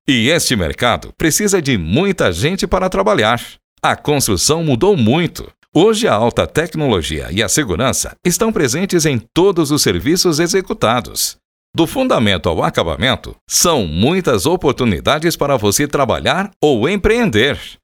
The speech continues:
Mas, para trabalhar na construção, assim como em outras áreas, é necessário aprendizado e profissionalização.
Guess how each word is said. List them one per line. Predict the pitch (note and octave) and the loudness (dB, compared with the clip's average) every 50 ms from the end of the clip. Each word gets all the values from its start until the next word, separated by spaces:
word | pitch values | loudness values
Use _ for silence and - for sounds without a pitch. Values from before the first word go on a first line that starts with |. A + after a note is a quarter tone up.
| _ _ _ _ - | _ _ _ _ 0
Mas, | D3 D#3 D#3+ F#3+ A3 A3+ - - - - - _ | 2 2 2 2 0 0 0 0 -2 -2 -2 _
para | - A3 A3 D#3+ | 0 0 2 2
trabalhar | C#3 E3 D#3+ C3 G2 F2 A2 B2 A2+ | 0 0 0 0 0 2 2 0 0
na | G2 F2 | 0 -4
construção, | D2 - D3+ D#3 C3 - F#2 D#2 - - D3 E3 D#3 G#2+ D#2 C2+ - - | -4 -2 -2 -2 -2 -2 -2 -2 0 0 0 0 0 -2 -4 -6 -4 -2
assim | B3+ E4 - - D3+ D3+ G3 A3 | 0 0 2 2 2 0 0 0
como | - E3+ C#3 A#2 | 0 0 2 2
em | F#2 E2 | 2 0
outras | B2 C#3 C3+ - F2+ D#2+ G2 | 0 0 0 0 0 0 0
áreas, | D3 D#3+ B2+ - - - - - - _ - | 0 0 0 -2 -4 -6 -8 -8 -10 _ -2
é | G#3+ G#3+ | -2 0
necessário | F#3+ F3 D3 - B2 F#2+ - - C3 C3+ B2+ A2 | 0 0 0 0 0 0 2 0 0 2 0 0
aprendizado | - - C3+ B2+ G2+ F#2 E2+ C#2+ E2+ B2+ D3+ E3 F3 D#3 E3 | 0 0 -2 0 -2 -2 -2 0 0 0 0 0 0 -2 -2
e | C#3+ | -2
profissionalização. | A#2 - - C3+ C3+ G#2+ F2+ - - - A#3 A#3+ G#3+ - G3 E3+ D#3 C3 G#2+ B2+ E3+ E3 D#3 B2+ - - - E2 C#2+ B1+ G#1+ | -2 -2 0 2 2 2 0 -2 -4 -2 0 0 0 0 0 2 0 0 0 0 0 0 0 0 0 -2 -4 -4 -4 -6 -8